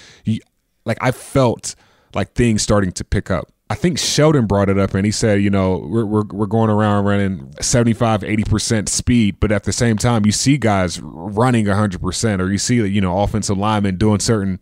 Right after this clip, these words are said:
certain moves that they wouldn't do, you know, in a regular practice. So the, the intensity is starting to pick up, especially,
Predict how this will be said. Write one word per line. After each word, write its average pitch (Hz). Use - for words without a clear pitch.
certain 117
moves 120
that 107
they 107
wouldn't 104
do, 120
you 95
know, 98
in 95
a 92
regular 92
practice. 117
So 98
the, 90
the 101
intensity 120
is 92
starting 107
to 92
pick 98
up, 95
especially, 107